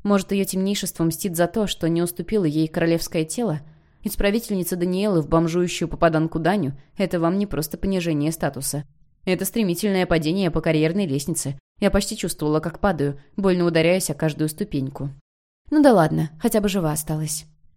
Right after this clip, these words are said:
Продолжая ворчать и жаловаться на несправедливость судьбы, богов и мира в целом, двинулась по узкой тропинке. Думала, буду блуждать по лесу вечно, но вот чудо.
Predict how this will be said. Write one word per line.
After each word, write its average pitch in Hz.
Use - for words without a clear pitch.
Продолжая 294
ворчать 285
и 233
жаловаться 214
на 185
несправедливость 208
судьбы, 208
богов 196
и 190
мира 190
в 175
целом, 190
двинулась 190
по 175
узкой 175
тропинке. 147
Думала, 214
буду 196
блуждать 180
по 233
лесу 214
вечно, 165
но 208
вот 196
чудо. 196